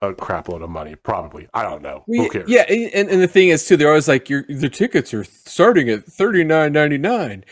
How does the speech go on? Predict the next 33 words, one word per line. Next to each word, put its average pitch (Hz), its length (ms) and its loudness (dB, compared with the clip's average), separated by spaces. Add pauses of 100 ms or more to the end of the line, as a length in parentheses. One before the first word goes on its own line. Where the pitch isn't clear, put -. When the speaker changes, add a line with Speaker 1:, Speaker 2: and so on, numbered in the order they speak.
(180)
Speaker 2:
And 127 160 2
then 139 100 2
you 135 220 0
have 117 380 4 (240)
a 110 80 -6
fifteen - 340 0
dollar 160 300 8
service 202 420 2
fee, 104 300 -4
and 123 120 0
then 131 140 -2
you 147 140 -2
have 156 260 4
a 147 60 -8
processing 151 720 0
fee 147 200 -2
of 151 120 -2
ten 208 280 -2
bucks. 104 300 -6
And 135 100 -6
next 151 200 -6
thing 185 140 -4
you 185 80 -4
know, 220 300 -2
boom, 185 500 2
presto 180 360 -2
changeo, 185 480 -2
you're 156 180 0
spending - 360 -2
sixty-five 170 560 0
dollars 175 380 2
on 180 100 -2
nosebleed. 175 500 -2